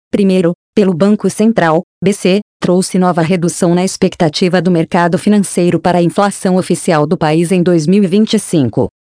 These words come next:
A projeção para o Índice Nacional de Preços ao Consumidor Amplo, I P C A, passou de quatro vírgula oitenta e seis por cento para quatro vírgula oitenta e cinco por cento. Esse é o décimo quarto corte consecutivo na estimativa realizada por instituições financeiras.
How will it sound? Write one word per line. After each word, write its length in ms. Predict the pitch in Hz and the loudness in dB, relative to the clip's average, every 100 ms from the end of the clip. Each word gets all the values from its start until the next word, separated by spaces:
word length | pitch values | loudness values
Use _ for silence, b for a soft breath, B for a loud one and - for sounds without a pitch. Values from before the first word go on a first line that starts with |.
| _ _ | _ _
A 120 | 190 | -2
projeção 680 | 240 226 170 170 - 190 196 | 0 0 0 -2 0 0 0
para 220 | 175 170 | 0 0
o 60 | 175 | 2
Índice 340 | 185 - 165 | 0 0 0
Nacional 500 | 156 160 151 156 165 | 0 0 0 2 0
de 140 | 170 | 0
Preços 480 | 190 190 190 185 165 | 0 0 0 -2 -2
ao 100 | 185 | -2
Consumidor 680 | 208 202 - 220 170 165 175 | 0 -2 2 0 2 2 2
Amplo, 340 | 180 156 143 117 _ 170 | 0 0 -2 -6 _ -4
I 100 | 147 | -2
P 160 | 180 | -2
C 200 | 165 196 | 0 0
A, 180 | 165 104 - _ | 0 -2 -6 _
passou 400 | 190 175 - 196 | -4 -2 -2 -2
de 160 | 160 175 | 0 -2
quatro 400 | - 151 135 190 | 0 -2 0 0
vírgula 360 | 180 196 202 | 0 0 2
oitenta 320 | 196 - 185 180 | 2 0 0 0
e 60 | |
seis 300 | - 220 226 | 0 0 -2
por 200 | - 247 | -2 -4
cento 360 | - 208 208 196 | -2 -2 -2 -2
para 200 | 196 190 | -2 0
quatro 360 | 190 185 - | 0 0 0
vírgula 360 | 175 196 190 202 | 0 0 2 2
oitenta 320 | 190 190 170 | 2 0 -2
e 80 | 156 | -2
cinco 360 | - 208 208 196 | -2 -2 -2 0
por 200 | 202 196 | -2 -2
cento. 420 | 170 135 123 117 - _ _ - | -2 -2 -2 -6 -8 _ _ -2
Esse 280 | 202 - | 0 0
é 40 | 190 | 0
o 120 | 202 | 2
décimo 480 | 165 170 - 196 190 | 0 0 0 -2 0
quarto 420 | 180 156 151 190 | 0 -2 -2 -6
corte 400 | - 190 220 160 | -2 -2 0 -2
consecutivo 680 | 185 170 165 175 - 160 185 | -2 -2 -2 -2 -4 -2 0
na 120 | 190 | 0
estimativa 640 | - 185 147 - 190 180 | -2 0 0 0 -2 0
realizada 680 | 175 180 170 147 156 151 170 | 0 0 0 0 0 0 0
por 160 | 202 | 0
instituições 800 | 190 170 202 180 165 - 170 160 | 0 0 -2 -2 -2 0 -2 0
financeiras. 800 | - 214 220 - 143 120 104 - | 0 0 0 0 -2 -2 -4 -8